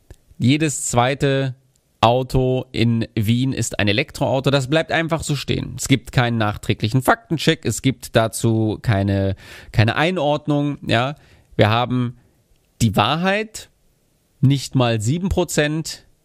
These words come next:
sind Elektroautos und wir haben die Aussage, jedes zweite, also fünfzig Prozent.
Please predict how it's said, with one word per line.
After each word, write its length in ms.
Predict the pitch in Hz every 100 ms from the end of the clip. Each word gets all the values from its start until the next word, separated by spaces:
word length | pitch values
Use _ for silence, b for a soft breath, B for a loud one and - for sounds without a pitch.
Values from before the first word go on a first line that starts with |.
| _
sind 460 | - 120 131 135 -
Elektroautos 800 | 117 120 - 131 113 117 117 113
und 140 | 113
wir 140 | 107 104
haben 500 | 107 107 107 104 107
die 100 | 101
Aussage, 760 | 76 110 113 113 107 107 107 104 B B B
jedes 320 | 107 101 98
zweite, 540 | - 113 117 135 143
also 180 | 92 95
fünfzig 500 | 95 123 135 - 120
Prozent. 500 | - 113 - 104 113